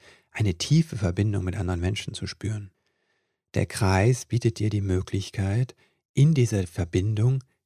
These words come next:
dich selbst zu spüren und ganz anders zu verstehen. Der Kreis bietet dir die Möglichkeit, eine tiefe Verbindung zu dir selbst aufzubauen. Und wenn du erstmal in die Kreisarbeit reinschnuppern willst, dann findet am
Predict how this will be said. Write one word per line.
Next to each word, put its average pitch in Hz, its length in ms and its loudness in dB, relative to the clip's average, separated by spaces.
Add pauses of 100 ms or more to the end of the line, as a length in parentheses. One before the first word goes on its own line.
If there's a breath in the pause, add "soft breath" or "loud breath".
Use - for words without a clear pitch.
(280)
dich 151 220 -2
selbst 92 420 -2
zu - 140 -6
spüren 95 600 -2
und 113 200 -2
ganz 123 280 0
anders 107 460 -2 (120)
zu - 180 -6
verstehen. 98 680 -4 (720 loud breath)
Der - 120 0
Kreis 107 540 2
bietet 123 360 -4
dir 110 100 -2
die 107 140 -4
Möglichkeit, 107 800 -4 (420)
eine 95 320 -6
tiefe 131 440 -4
Verbindung 98 640 -4
zu - 120 -8
dir 101 140 0
selbst 87 460 -4
aufzubauen. - 680 -8 (500)
Und 120 220 6
wenn 120 140 6
du 123 80 8
erstmal 117 400 4
in 107 60 2
die 110 100 2
Kreisarbeit 104 760 0
reinschnuppern 127 680 2
willst, 113 280 -2 (320 loud breath)
dann 123 140 0
findet 117 380 0
am 107 100 -4